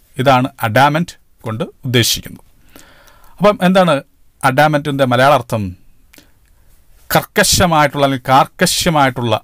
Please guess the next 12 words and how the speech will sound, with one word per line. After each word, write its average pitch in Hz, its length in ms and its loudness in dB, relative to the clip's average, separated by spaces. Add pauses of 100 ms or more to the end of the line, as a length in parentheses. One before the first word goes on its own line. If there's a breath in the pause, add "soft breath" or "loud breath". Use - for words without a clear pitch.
(100)
അല്ലെങ്കിൽ 123 300 -2
ദൃഢമായ, 131 680 2 (240)
ദൃഢനിശ്ചയമുള്ള 135 960 0 (680)
എന്നൊക്കെയാണ് 147 400 2 (160)
അർത്ഥം. - 260 -6 (1160 soft breath)
അത് 135 120 4 (100)
ഹാർഡ് 131 400 4
എന്നോ 143 200 -4 (260)
ഫിക്സഡ് 143 360 -2
എന്നോ 143 220 0 (280)
ഡിറ്റർമിൻഡ് 165 460 2
എന്നോ 143 140 2